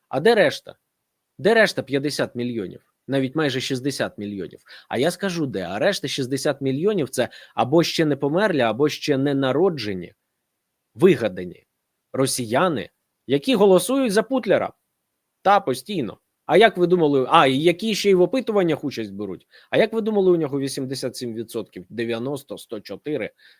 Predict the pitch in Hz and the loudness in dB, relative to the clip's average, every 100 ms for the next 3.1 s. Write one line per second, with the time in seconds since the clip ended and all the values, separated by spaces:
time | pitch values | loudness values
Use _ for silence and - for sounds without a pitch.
0 | - 104 104 113 - 95 98 95 85 - | -12 -10 -8 -10 -10 -18 -14 -12 -12 -14
1 | - _ - 123 202 202 - _ - - | -20 _ 0 2 2 0 -6 _ -16 -12
2 | - - _ - 175 156 - 95 170 143 | -12 -14 _ 4 6 6 2 4 6 6
3 | 139 | 4